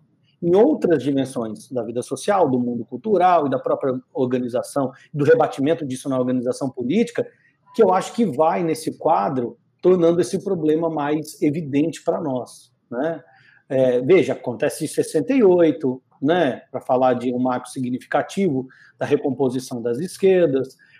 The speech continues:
acontece a chegada, né, de alguns desses partidos, né, institucional, parlamentares, voltados à lógica estatal da esquerda ao poder, né, primeiro em alguns lugares no centro do capitalismo, primeiro na,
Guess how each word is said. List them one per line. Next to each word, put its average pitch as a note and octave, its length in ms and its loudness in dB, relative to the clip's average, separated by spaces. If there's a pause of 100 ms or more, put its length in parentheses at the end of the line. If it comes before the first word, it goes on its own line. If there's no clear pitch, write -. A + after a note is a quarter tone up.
acontece E3 480 0
a A3+ 40 2
chegada, C#3+ 680 0 (540)
né, F3 180 2
de D3 100 2
alguns D#3 260 2
desses D3+ 260 -2
partidos, C#3 640 0
né, E3+ 180 0 (260)
institucional, D#3+ 760 -2
parlamentares, C#3+ 1000 -2 (240)
voltados C#3+ 420 2
à D3+ 60 2
lógica C#3+ 320 0
estatal D3 520 -4
da C3+ 120 0
esquerda C3 380 2
ao C3 120 2
poder, E3 560 6 (680)
né, D#3+ 220 4
primeiro E3+ 640 6 (260)
em D3+ 120 4
alguns D#3+ 280 4
lugares D3+ 420 4
no D3 120 0
centro E3+ 440 0
do D3 80 2
capitalismo, C#3+ 720 0
primeiro F#3 300 4
na, F3 200 -4